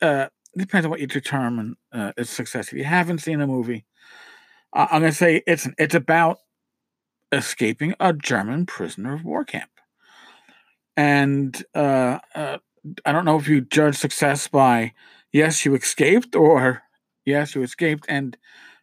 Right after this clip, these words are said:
managed not to get recaptured and killed. I guess there's a bit of a, a juxtaposition between the two,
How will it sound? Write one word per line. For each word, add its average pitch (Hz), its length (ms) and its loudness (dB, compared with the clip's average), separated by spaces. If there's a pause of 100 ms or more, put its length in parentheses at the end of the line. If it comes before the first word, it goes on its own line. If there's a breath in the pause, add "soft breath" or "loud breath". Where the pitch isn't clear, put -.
(100)
managed 143 500 -2
not 135 260 -4
to 139 80 -6
get 123 260 -6
recaptured - 680 -10
and 85 300 -16
killed. 185 560 -2 (720 soft breath)
I 147 100 0
guess 139 300 -2
there's 131 280 -2
a 123 60 -4
bit 127 200 -2
of 123 180 -2
a, 113 300 -4 (1080)
a 131 80 -4
juxtaposition 139 1000 -2
between 151 380 -6
the 143 80 -8
two, 147 340 -10